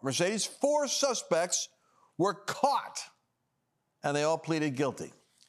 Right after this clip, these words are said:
It wasn't like a misunderstanding. We thought we were just going for a party, and things got out of hand. And you would think that that alone would prove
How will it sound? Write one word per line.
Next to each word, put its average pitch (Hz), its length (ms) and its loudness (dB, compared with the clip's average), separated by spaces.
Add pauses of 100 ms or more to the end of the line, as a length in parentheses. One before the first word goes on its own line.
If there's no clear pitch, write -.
(140)
It 247 80 0
wasn't 185 300 0
like 165 260 2
a 160 80 0
misunderstanding. 180 1040 0 (760)
We 135 140 0
thought 185 240 2
we 175 100 0
were 156 140 2
just 151 180 -4
going 175 200 2
for 151 140 2
a 123 40 0
party, 165 500 0
and 147 120 -2
things 156 160 -2
got 156 160 2
out 156 160 4
of 143 60 0
hand. 175 320 -2 (1900)
And 202 120 2
you 226 80 2
would 220 100 2
think 277 160 0
that 190 140 0
that 202 180 4
alone 190 340 2
would 165 140 0
prove 185 500 0